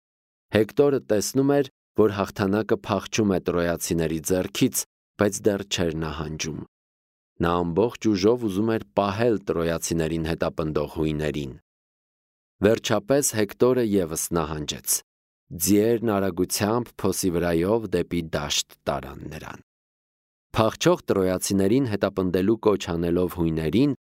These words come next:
Պատրոկլեսը նժույգներին արագությամբ դեպի փոսը քշեց։ Թռան փոսի վրայով Պելևսյան մահը ձիերը երկանվի հետ միասին և սլացան դաշտով։ Պատրոկլեսը փնտրում էր Հեկտորին,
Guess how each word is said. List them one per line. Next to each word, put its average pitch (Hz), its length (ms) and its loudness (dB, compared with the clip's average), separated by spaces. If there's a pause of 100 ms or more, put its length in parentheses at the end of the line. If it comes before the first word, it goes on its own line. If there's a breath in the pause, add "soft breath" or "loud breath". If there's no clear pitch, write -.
(140)
Պատրոկլեսը 139 640 2
նժույգներին 110 760 2
արագությամբ 104 760 0
դեպի 95 340 2
փոսը - 380 -4
քշեց։ - 440 -4 (640)
Թռան 113 360 2
փոսի 95 360 0
վրայով 90 440 2
Պելևսյան 87 640 0
մահը 87 320 0
ձիերը 87 560 0
երկանվի 82 640 0
հետ 82 220 -4
միասին 82 640 0 (320)
և 104 180 2
սլացան 101 720 0
դաշտով։ 85 640 -4 (640)
Պատրոկլեսը 104 760 2
փնտրում 104 460 0
էր 98 160 -2
Հեկտորին, 95 640 0